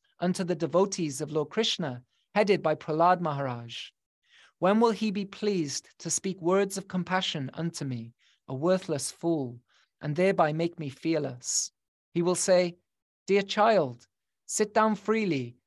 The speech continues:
and live happily here in Sri Gauranga Dham. May you nicely worship the divine couple, and may you develop loving attachment for their holy names.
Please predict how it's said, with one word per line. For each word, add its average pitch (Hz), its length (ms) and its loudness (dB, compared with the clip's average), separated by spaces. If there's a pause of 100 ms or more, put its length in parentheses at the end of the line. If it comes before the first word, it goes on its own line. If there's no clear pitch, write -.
and 160 120 0
live 175 140 2
happily 202 420 0
here 165 460 2
in 143 80 -6
Sri 190 340 0
Gauranga 170 480 2
Dham. 120 440 -6 (600)
May 160 120 0
you 180 140 4
nicely 208 440 2
worship 202 460 2
the 160 100 -8
divine 160 380 -2
couple, 143 500 -4 (460)
and 151 120 -6
may 175 100 4
you 175 100 2
develop 165 400 2
loving 180 320 0
attachment 185 640 -4
for 147 180 -6
their 139 100 -4
holy 147 320 -4
names. 135 680 -8